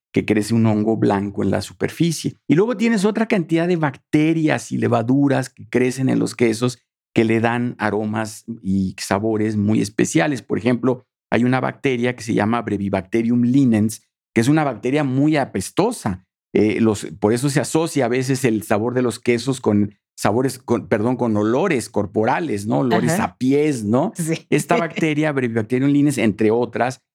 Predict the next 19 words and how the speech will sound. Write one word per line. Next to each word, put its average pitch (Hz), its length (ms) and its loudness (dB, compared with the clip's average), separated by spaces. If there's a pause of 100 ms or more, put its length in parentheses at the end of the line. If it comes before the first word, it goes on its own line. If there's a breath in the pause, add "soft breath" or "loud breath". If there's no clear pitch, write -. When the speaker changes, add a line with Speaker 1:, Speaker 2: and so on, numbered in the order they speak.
Speaker 1:
es 117 180 0
responsable. 139 480 0
También 110 280 -2
los 117 180 -4
hongos, 139 360 -2
por 123 140 -4
ejemplo, 113 460 -2
producen 104 480 0
estos 110 320 -4
aromas, 120 640 -2 (380)
es 101 300 0
un 110 200 -2
desprendimiento 107 920 2
de 104 100 2
ciertos 113 300 -4
componentes 120 680 0
de 131 100 2
la 131 140 0
grasa 120 580 -6